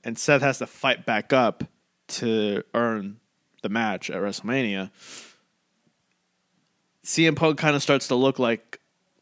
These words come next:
not that much of a babyface, a little bit of a heel, a little bit of, like, this,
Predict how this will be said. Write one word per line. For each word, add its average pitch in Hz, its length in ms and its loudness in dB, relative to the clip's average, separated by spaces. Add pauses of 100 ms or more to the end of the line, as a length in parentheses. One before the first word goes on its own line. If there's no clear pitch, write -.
(140)
not 117 380 -4
that 135 80 4
much 139 160 2
of 135 100 4
a 131 60 2
babyface, 139 500 4
a 107 80 -2
little 104 220 0
bit 135 100 2
of 131 100 0
a 131 40 -2
heel, 135 340 0
a - 20 2
little 117 200 0
bit 127 100 2
of, 120 120 2
like, 113 200 -2
this, - 380 -6